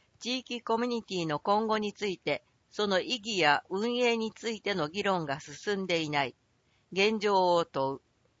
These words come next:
答え。今後も推進協議会を中心に活性化を図る。これまでの考えに変更はなく、推進協議会を中心に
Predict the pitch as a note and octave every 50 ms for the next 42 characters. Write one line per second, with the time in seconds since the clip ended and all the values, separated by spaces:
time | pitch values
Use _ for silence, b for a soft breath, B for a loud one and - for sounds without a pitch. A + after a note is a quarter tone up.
0 | _ _ _ - F#3 F3 - - F3+ E3 D3+ C#3+ C#3 - _ _ _ _ _ _
1 | _ _ _ - A3+ A3+ A3 A3+ G#3+ G#3+ G3+ G3+ G3 G3+ - - A3 B3 C4 B3+
2 | - A#3+ A#3+ A3+ A#3 A3 - A3 A3+ A3 A3 G#3 G#3+ G#3+ - F#3 F3 E3 D#3+ D3+
3 | C#3+ C#3+ - - G3+ G#3 G#3+ G3+ - G3 G3 F3+ F3 E3+ E3 E3 D#3+ - - F3
4 | F3+ F#3+ - - - A#3 A#3 A3 - A3 G#3 G#3 G3+ G3 F#3 - D3 - - D3
5 | D3 B2+ A#2+ - _ _ _ _ _ _ _ _ _ _ _ _ _ _ _ _
6 | _ _ _ - A#3+ B3 B3+ C4 C4 C4 B3 A#3+ A3 F#3+ F3+ - - G#3 G#3+ A3
7 | G#3+ G#3 G#3+ G#3 F#3+ F3 E3+ E3 F#3+ G3+ A3 A#3 A3+ - - A3+ A3 G#3 G#3 G3
8 | F#3+ F#3+ F#3 G3 G3 G3+ - - D3 D3 - - _ _ _ _ _ _ - G#3+
9 | A3+ A#3 A3 - A3 A3+ A3 G#3+ G3+ - - A3 G#3+ G#3+ G3 G#3 G#3 - - F#3
10 | E3+ E3 D#3 D3+ D3+ D3 - F#3 F#3+ G3 F#3+ - F#3 F3 E3+ E3+ D#3+ D#3+ D#3+ D#3